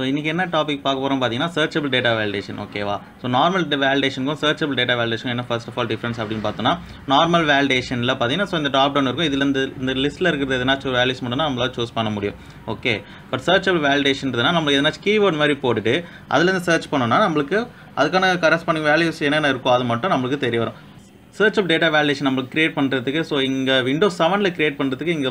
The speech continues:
five formulas apply பண்ணி தான் நம்ம create பண்ண போறோம், ஓகேவா? சப்போஸ் நீங்க latest version வச்சிருக்கீங்க அப்படின்னா, four formulas apply பண்ணாலே போதும். என்னென்ன அப்படின்னு பார்த்தீங்கன்னா, search, is number, if, அப்புறம் வந்து பார்த்தீங்கன்னா, ஃபில்டர்னு ஒரு, ஆ, ஆ,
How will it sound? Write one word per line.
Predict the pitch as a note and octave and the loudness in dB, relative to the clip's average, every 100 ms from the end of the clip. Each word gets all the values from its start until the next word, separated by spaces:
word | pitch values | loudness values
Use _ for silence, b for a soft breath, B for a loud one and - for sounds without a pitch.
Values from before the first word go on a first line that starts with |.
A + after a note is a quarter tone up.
| A#2+ | -2
five | C3 B2 | -4 0
formulas | C3 C#3 D3 | 0 2 -2
apply | C3 C3 | -2 -2
பண்ணி | A#2+ | -2
தான் | C3 | -2
நம்ம | B2 A2 | -2 -2
create | A#2+ A2+ | -4 -2
பண்ண | A2+ | -4
போறோம், | G#2+ G#2+ | -2 -4
ஓகேவா? | A2+ G#2+ G#2+ B B B D3 | -4 -2 -2 B B B 0
சப்போஸ் | C#3+ G3 F3+ E3+ | 2 0 0 0
நீங்க | D3+ D3+ | 0 2
latest | E3+ G3+ F#3 F3+ D#3 | 2 2 0 2 2
version | C#3+ D#3 C#3+ | 2 2 0
வச்சிருக்கீங்க | C3+ - D#3 C#3 C3+ B2+ | 0 0 -2 0 2 2
அப்படின்னா, | A#2+ B2+ D#3 | 2 0 0
four | D#3+ E3 E3 | 2 0 4
formulas | D3+ D3 D3+ C#3+ | 2 2 0 0
apply | B2+ C3 B2 | 0 0 0
பண்ணாலே | B2 B2+ B2 | 0 0 0
போதும். | A#2 B2 | 0 2
என்னென்ன | D#3 D3 C#3 | 2 2 2
அப்படின்னு | B2+ A#2+ | 2 0
பார்த்தீங்கன்னா, | C#3 A#2+ D3+ E3+ | -2 0 -2 0
search, | C#3+ D#3 D3+ - F#3+ F#3+ B B C#3 | 0 0 -2 -4 -4 -4 B B 0
is | C#3 E3+ | 2 0
number, | D#3 D#3+ F3+ C#3 | 2 2 2 2
if, | F3 F#3+ B B B - | 0 0 B B B -4
அப்புறம் | B2 F3 E3+ | 0 2 4
வந்து | D3+ D3 | 4 2
பார்த்தீங்கன்னா, | C#3 C3+ D3+ F#3 | 2 2 0 2
ஃபில்டர்னு | E3+ E3 F3 D#3+ D3 | 4 4 4 2 2
ஒரு, | C3 A#2+ | 4 6
ஆ, | B2 A#2 | 6 6
ஆ, | - | 2